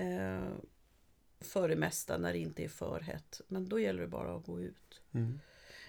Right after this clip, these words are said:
Speaker 1: Sen är det ju så här, och jag vet att jag, men hundar har blivit skadade, hundar har blivit dödade. Man ska vara försiktig i de här rastgårdarna.
Speaker 2: Mm.
Speaker 1: Det är inte bara att släppa in sin hund och tro att det är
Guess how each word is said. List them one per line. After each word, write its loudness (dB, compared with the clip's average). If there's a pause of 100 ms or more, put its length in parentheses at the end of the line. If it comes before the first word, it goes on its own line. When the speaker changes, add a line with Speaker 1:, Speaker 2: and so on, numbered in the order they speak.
Speaker 1:
Sen 6
är 12
det 12
ju 8
så 8
här, 10
och 8
jag 10
vet 8
att 2
jag, 6
men 2
hundar 6
har 6
blivit 2
skadade, 4
hundar 2
har 0
blivit -2
dödade. 0
Man -2
ska -4
vara 0
försiktig -10 (540)
i -2 (280)
de -4
här -2
rastgårdarna. -6 (200)
Speaker 2:
Mm. 2 (220)
Speaker 1:
Det 0
är 4
inte 0
bara 0 (260)
att -6
släppa -4
in -4
sin -6
hund -4
och -6 (180)
tro -6
att -10
det -6
är -6